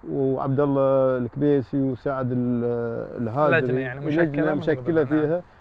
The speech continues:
Speaker 1: طبعًا نراقب السباق من بداية، من انطلاقة الشوط للنهاية، ونشوف إذا في كان أي احتجاج ولا أي ركوب خطر أو ركوب، آه، غير صحيح من الخيال. طبعًا نطلب الخيال داخل غرفة المعتمدون، وعندنا احنا كل التصوير من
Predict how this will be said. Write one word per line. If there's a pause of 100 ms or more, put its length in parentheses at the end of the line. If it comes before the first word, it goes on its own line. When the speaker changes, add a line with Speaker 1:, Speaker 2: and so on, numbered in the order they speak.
(140)
Speaker 1:
طبعًا
نراقب
السباق
من
بداية،
من
انطلاقة
الشوط
للنهاية،
ونشوف
إذا
في
كان
أي
احتجاج
ولا
أي (480)
ركوب
خطر
أو
ركوب،
آه، (320)
غير
صحيح
من
الخيال.
طبعًا
نطلب
الخيال
داخل (320)
غرفة
المعتمدون،
وعندنا
احنا (760)
كل
التصوير
من